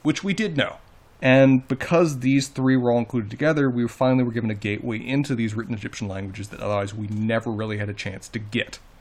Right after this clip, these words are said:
Now, we still try to interpret what exactly the Rosetta Stone says, because this is a bit of art, not necessarily science, going into wielding hieroglyphics. But from what we're pretty sure about,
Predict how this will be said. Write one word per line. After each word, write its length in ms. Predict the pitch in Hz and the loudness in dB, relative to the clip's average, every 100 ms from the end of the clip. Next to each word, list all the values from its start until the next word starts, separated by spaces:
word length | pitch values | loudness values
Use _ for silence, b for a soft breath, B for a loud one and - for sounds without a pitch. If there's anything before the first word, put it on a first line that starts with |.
| b b b - | b b b -10
Now, 240 | 123 120 110 | 2 4 4
we 300 | 110 143 156 | 0 -2 0
still 720 | - - 226 220 208 180 147 143 - - - | -4 -2 0 2 0 -2 -4 -12 -20 -20 -12
try 180 | - 170 | 2 2
to 120 | 175 | 4
interpret 420 | 151 - 160 147 143 | 0 -2 -4 -4 -4
what 60 | |
exactly 300 | 127 139 127 | -2 -2 -2
the 60 | 131 | -2
Rosetta 260 | 120 120 | -2 -4
Stone 220 | 123 147 151 | -4 -4 -4
says, 340 | 123 110 156 | -2 -2 -4
because 320 | - 117 110 | -6 -8 -6
this 160 | 127 120 | -8 -8
is 60 | 120 | -10
a 60 | - - | -12 -10
bit 100 | 226 | -6
of 120 | 190 - | -6 -2
art, 240 | 135 147 | -2 -2
not 180 | 143 135 | -6 -8
necessarily 340 | 143 - 143 | -8 -4 -4
science, 380 | 131 123 120 131 | -2 -2 -2 -4
going 300 | - 110 113 | -6 -6 -2
into 220 | 120 117 | -2 -2
wielding 380 | 110 131 143 107 | -4 -4 -4 -6
hieroglyphics. 680 | 104 98 98 - - - - b b b - | -6 -8 -10 -12 -10 -12 -12 b b b -2
But 200 | 151 147 | 0 0
from 180 | - 147 | -2 -2
what 220 | 185 - | -2 0
we're 100 | 165 | -2
pretty 300 | 151 254 220 | -2 -2 -2
sure 260 | - 240 220 | -2 0 0
about, 380 | 135 127 135 | 2 4 2